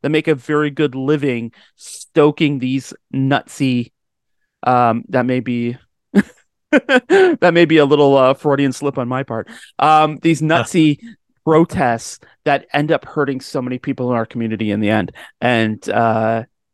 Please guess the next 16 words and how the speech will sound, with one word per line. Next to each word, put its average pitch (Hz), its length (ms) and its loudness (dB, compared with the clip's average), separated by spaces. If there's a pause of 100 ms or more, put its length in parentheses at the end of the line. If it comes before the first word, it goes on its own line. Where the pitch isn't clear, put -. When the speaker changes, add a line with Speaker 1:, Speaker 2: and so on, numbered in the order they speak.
(360)
Speaker 1:
let's 214 220 0
talk 226 220 0
about 226 180 0
more 226 180 -6
of 180 120 -10
them. 113 200 -10 (480)
Um, 175 460 2 (340)
so 202 480 0
C 247 220 -6
B 233 100 -4
C's 202 280 -2
Front 175 260 -2
Burner 165 220 2
Show 160 260 2
did 139 340 -2
a, 131 560 0